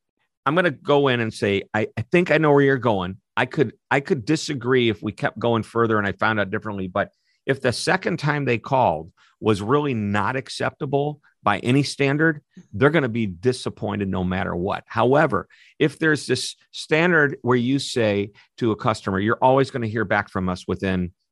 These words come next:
whatever, two hours, one day," whatever it is that you promise. And the first time they call, they hear back in fifteen minutes instead of two hours, they're gonna be impressed. But if the second time it is an hour, hour and fifteen, it's still within the two hours that would have made the customer happy anyway.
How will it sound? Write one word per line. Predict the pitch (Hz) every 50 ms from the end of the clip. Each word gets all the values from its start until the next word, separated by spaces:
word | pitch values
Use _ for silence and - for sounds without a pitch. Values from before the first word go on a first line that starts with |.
| _ -
whatever, | 110 110 95 90 82 80 - _ -
two | - 160 139
hours, | 113 95 92 80 82 80 - - - - _ _ _
one | - - 113 131 135 127
day," | 101 - - _ -
whatever | 131 143 151 160 170 160 175 165 151 151
it | 131
is | 127 123 120
that | 120 101
you | 85 98
promise. | - - 104 98 92 82 69 - - _ _ _ _ _ _ -
And | 143 143
the | 143
first | 135 - 196 208 190 196
time | 185 175 156 151
they | 143 139
call, | - - 143 131 135 131
they | 123 117 110
hear | 127 127 113
back | 113 117 113 113 -
in | 110 95 92
fifteen | - - 135 120 - - - 120 107 104
minutes | 104 104 101 98 95 - -
instead | 90 90 - - 107 95
of | 92
two | - - - -
hours, | 101 101 95 92 92 -
they're | 104
gonna | 101 101 107 101
be | 98 98
impressed. | 92 87 - - 98 101 - - - - _ _ _ _ _ _
But | - 160
if | 139
the | 160 165
second | - - 202 208 208 220 196 165
time | - 156 156 160 156
it | 156 151
is | 170 160 147
an | 160 135
hour, | - - 117 120 123 123 127 127 120
hour | 117 120 127 135
and | 131 110
fifteen, | - 131 123 - - 135 135 135
it's | 131 -
still | - - 202 196
within | 190 185 185 175 170 156
the | 139
two | - - 170 170 170
hours | 170 170 170 165 160 151 - - - _ _ -
that | 156 165
would | - 170 160
have | 147 139 127
made | 135 143 151 151 135
the | 143
customer | - - - 143 143 - - - 131 139 135
happy | 123 107 101 104 113 - - 123 117 - _ -
anyway. | 147 147 143 139 127 104 85 73 65 62 - -